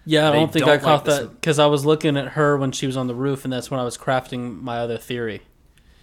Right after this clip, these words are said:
Speaker 2: Well, that's what she was saying, that, like, uh, yeah, if, if a devil smells me, though, they'll run away instantly. So I don't know
Speaker 1: Inter-
Speaker 2: why that is the case,
Speaker 1: The
Speaker 2: but
Speaker 1: sea cucumber didn't get too far, but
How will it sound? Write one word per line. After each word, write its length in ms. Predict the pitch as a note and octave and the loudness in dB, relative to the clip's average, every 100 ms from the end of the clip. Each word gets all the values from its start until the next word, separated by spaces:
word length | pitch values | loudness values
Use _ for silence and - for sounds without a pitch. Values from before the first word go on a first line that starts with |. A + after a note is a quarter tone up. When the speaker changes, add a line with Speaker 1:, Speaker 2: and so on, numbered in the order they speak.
| _ _ _ _ | _ _ _ _
Speaker 2:
Well, 160 | C#3 D3 | 0 0
that's 260 | D3 C#3+ D3 | 2 0 0
what 180 | C#3+ B2 | -2 -2
she 180 | - D3+ | 0 0
was 140 | C3+ | 0
saying, 240 | D3+ C#3+ | -2 -2
that, 140 | C3 A2+ | -4 -4
like, 280 | A2 G#2 - - | -4 -6 -12 -6
uh, 300 | A#2 A2+ G#2+ | -2 0 -2
yeah, 200 | G#2+ G#2 | -4 -6
if, 120 | G#2 | -6
if 300 | A2 A2+ A#2 | -10 -14 -10
a 60 | B2+ | -8
devil 280 | A#2+ B2+ A#2+ | -4 -4 -4
smells 460 | - B2 A#2 A2+ | -6 -6 -6 -6
me, 80 | A2 | -8
though, 120 | G2 | -10
they'll 160 | G2 G2 | -8 -10
run 200 | F#2+ G2+ | -8 -10
away 280 | F#2+ F#2+ F#2 | -8 -10 -10
instantly. 640 | G2+ F#2+ - C#2 D#2 - _ - | -14 -14 -14 -16 -20 -20 _ -18
So 160 | - | -8
I 120 | A2 A#2+ | -4 -2
don't 100 | B2 | -2
know 120 | A2+ | -4
Speaker 1:
Inter- 220 | C3+ A2+ | -4 -2
Speaker 2:
why 300 | A#2 B2+ C3 | 0 0 0
that 180 | A#2+ A#2 | -2 -4
is 280 | A2+ G#2+ - | -4 -6 -12
the 100 | G#2+ | -14
case, 480 | - A2 G2 - | -12 -12 -12 -14
Speaker 1:
The 120 | - - | -8 -6
Speaker 2:
but 40 | |
Speaker 1:
sea 180 | - A#3 | -4 -4
cucumber 440 | - C3+ C#3 B2 | -4 -6 -4 -6
didn't 180 | A#2+ A#2 | -6 -8
get 140 | A#2+ | -12
too 140 | - A#2 | -12 -14
far, 340 | - A2+ A#2+ | -6 -4 -4
but 320 | A#2+ G#2+ G#2 | -8 -12 -12